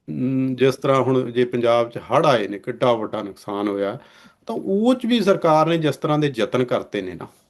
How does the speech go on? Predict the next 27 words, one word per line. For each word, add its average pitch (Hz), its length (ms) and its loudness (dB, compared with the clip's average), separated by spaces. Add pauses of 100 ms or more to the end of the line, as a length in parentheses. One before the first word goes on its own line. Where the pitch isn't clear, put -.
(1000)
ਮਤਲਬ 107 280 -2
ਮੌਕੇ 107 420 -2
'ਤੇ 107 360 0
ਜਿਵੇਂ 113 160 -4
ਹੁਣ 110 160 -2 (100)
ਘਰਾਂ 107 180 4
ਲਈ 117 180 4
ਵੀ 113 140 0
ਕੱਲ੍ਹ, 120 300 2
ਅਹ, 104 1600 -8
ਤੀਹ 165 340 2
ਹਜ਼ਾਰ 135 260 4
ਪ-, 110 460 -2
ਪਰਿਵਾਰਾਂ 113 480 0
ਨੂੰ 113 160 -2
ਇੱਕੋ 117 220 -6
ਦਮ 117 300 -2
ਉਹ 113 220 -8
ਚੈੱਕ 113 280 -2
ਦੇਣੇ 107 420 0
ਜਾਂ 110 200 -2
ਉਹ 113 160 -4
ਕਰਨਾ 110 420 -4 (1040)
ਪੱਕੇ 143 280 -2
ਉਹ 127 120 0
ਮਕਾਨਾਂ 117 480 2
ਲਈ, 110 260 -2